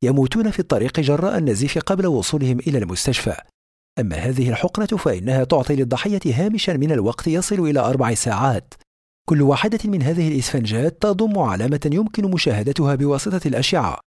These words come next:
مما يجعل معرفة مكان وجودها لاستخراجها سهلًا على الأطباء. إن أعجبك هذا الفيديو من قناتنا هل تعلم فلا تنسى الإعجاب والاشتراك.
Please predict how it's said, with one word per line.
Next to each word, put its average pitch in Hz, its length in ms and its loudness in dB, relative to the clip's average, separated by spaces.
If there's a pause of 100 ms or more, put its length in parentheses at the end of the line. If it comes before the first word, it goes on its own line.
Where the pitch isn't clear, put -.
(240)
مما 98 200 -2
يجعل 135 360 0
معرفة 143 540 0
مكان 131 400 -2
وجودها 147 480 0
لاستخراجها 180 680 0
سهلًا 190 420 0
على 143 180 0
الأطباء. 113 600 -2 (1160)
إن 110 160 4 (100)
أعجبك 104 500 2
هذا 190 320 6
الفيديو 147 380 4
من 180 120 4
قناتنا 123 520 0
هل 117 180 4
تعلم 156 400 2
فلا 220 280 4
تنسى 190 300 2
الإعجاب 131 460 2
والاشتراك. 113 880 2